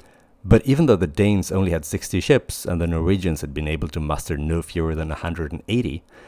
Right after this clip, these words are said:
it soon started to look like the Danes were going to be victorious.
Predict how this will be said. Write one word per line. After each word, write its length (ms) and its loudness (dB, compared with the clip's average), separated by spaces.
it 120 -4
soon 280 4
started 500 0
to 100 -2
look 300 0
like 160 -2
the 100 -8
Danes 360 -4
were 80 -6
going 180 -2
to 80 -14
be 140 -6
victorious. 680 -4